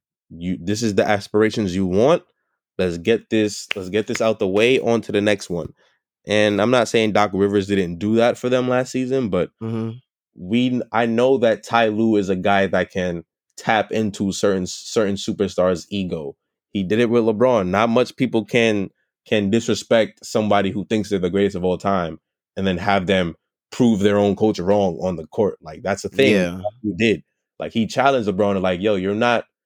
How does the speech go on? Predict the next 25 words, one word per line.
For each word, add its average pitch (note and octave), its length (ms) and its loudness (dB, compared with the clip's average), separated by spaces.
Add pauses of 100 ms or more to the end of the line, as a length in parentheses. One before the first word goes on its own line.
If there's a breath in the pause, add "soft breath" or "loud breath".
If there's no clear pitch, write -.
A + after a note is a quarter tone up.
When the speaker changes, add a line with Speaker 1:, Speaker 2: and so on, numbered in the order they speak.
(180)
Speaker 1:
you're A2+ 100 -4
not A2+ 280 0
good C3 100 -2
enough B2 220 -2
in A#2 100 -6
this A2+ 160 -6
area. A2+ 340 2
Why G2 280 2
are G#2+ 80 4
you G#2 180 0
not G#2 280 2 (280)
doing G2+ 460 0
what F#2 240 0
you're F#2 120 -4
supposed - 380 -4
to - 80 -16
be F#2 80 -4
able F#2+ 160 0
to G2+ 80 -6
do E3+ 320 0 (380)
as G2+ 180 0
the G2 80 -6
best F#2+ 300 -2
player F2+ 400 0 (360)
and G2 360 -2